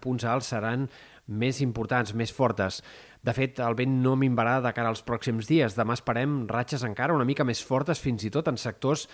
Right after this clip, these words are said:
entre el Penedès, l'Altiplà Central, Camp de Tarragona, sectors prelitorals de Tarragona i de Barcelona, de la meitat sud de Catalunya en general, poden tenir encara ratxes de vent més fortes al llarg d'aquest divendres,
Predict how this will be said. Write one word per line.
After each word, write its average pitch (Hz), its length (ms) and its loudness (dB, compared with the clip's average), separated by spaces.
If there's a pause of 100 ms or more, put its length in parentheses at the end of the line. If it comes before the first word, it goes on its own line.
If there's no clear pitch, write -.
(360)
entre 117 320 -2
el 113 160 -2
Penedès, 123 680 0
l'Altiplà 123 540 -2
Central, 127 580 -2
Camp 135 220 -2
de 131 80 -2
Tarragona, 127 640 0
sectors 117 400 -6
prelitorals 117 560 0 (400)
de 120 80 0
Tarragona 117 400 -2
i 120 60 -2
de 113 100 0
Barcelona, 120 460 0 (440)
de 95 160 -4
la 95 80 -2
meitat 104 240 -2
sud 127 220 0
de 117 80 0
Catalunya 117 340 0
en 110 80 -2
general, 120 400 0
poden 117 560 -2
tenir 110 240 -4
encara 120 320 -2
ratxes 117 380 -4
de 120 80 0
vent 117 180 0
més 139 240 0
fortes 123 400 0
al 110 140 0
llarg 117 260 -2
d'aquest 113 680 -2
divendres, 120 560 2